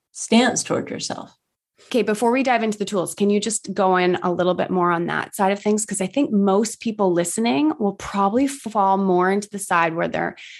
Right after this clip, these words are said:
Speaker 2: not so hard on themselves and bullying
Speaker 1: Yeah.
Speaker 2: themselves. It's the subtle, subtle ways
Speaker 1: Yeah,
Speaker 2: that
Speaker 1: so
Speaker 2: can
Speaker 1: some,
Speaker 2: show up.
Speaker 1: it's that, you know, it's, it's worth exploring how you're, we all have a,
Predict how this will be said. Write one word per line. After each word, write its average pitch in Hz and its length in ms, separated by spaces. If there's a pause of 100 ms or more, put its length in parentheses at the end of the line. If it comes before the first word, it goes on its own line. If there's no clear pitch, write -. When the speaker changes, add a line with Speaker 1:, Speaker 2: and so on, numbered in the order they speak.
(160)
Speaker 2:
not 277 280 (480)
so 294 560
hard 214 240
on 190 140
themselves 180 600
and 175 160
bullying 233 320
Speaker 1:
Yeah. 202 60
Speaker 2:
themselves. 190 400
It's - 140
the 196 100
subtle, 185 840 (300)
subtle 220 400
ways 190 140
Speaker 1:
Yeah, - 180
Speaker 2:
that - 100
Speaker 1:
so 285 100
Speaker 2:
can 277 80
Speaker 1:
some, 339 180
Speaker 2:
show - 80
up. - 60
Speaker 1:
it's - 120
that, - 260
you 262 60
know, 240 320
it's, 220 220
it's 233 240
worth 285 300
exploring 240 500
how 196 260
you're, 190 400
we 214 100
all 214 140
have 202 140
a, - 140